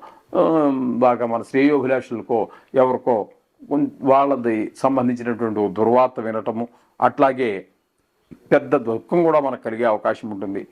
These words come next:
హఠాత్తుగా ధన నష్టం కూడా జరిగే అవకాశం ఉంటుంది.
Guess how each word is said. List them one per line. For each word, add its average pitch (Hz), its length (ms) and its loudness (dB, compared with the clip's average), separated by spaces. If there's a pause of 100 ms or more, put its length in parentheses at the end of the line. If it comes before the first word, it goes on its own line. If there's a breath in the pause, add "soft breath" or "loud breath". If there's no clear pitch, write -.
(680 soft breath)
హఠాత్తుగా 165 580 4
ధన 123 300 2
నష్టం 160 280 -2
కూడా 147 140 4
జరిగే 120 240 -2
అవకాశం 113 440 -2
ఉంటుంది. 98 420 -6